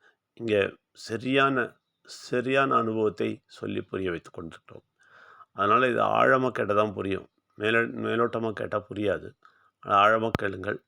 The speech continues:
நிச்சயமாக பல வெற்றிகள் உங்களுக்கு கிடைக்கும். ரைட்டா? அவங்க தொடர்ந்து கேளுங்கள், வரவேற்கிறோம்.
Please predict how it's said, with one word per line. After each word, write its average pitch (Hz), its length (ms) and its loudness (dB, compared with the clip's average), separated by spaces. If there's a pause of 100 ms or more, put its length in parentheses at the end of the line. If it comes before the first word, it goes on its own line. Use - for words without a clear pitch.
நிச்சயமாக 107 640 -4
பல 107 360 -2
வெற்றிகள் 104 460 -4
உங்களுக்கு 92 400 -6
கிடைக்கும். 90 360 -12 (1160)
ரைட்டா? 98 300 -10 (480)
அவங்க 92 420 -4 (200)
தொடர்ந்து 95 300 -6
கேளுங்கள், 95 520 -2
வரவேற்கிறோம். 92 560 0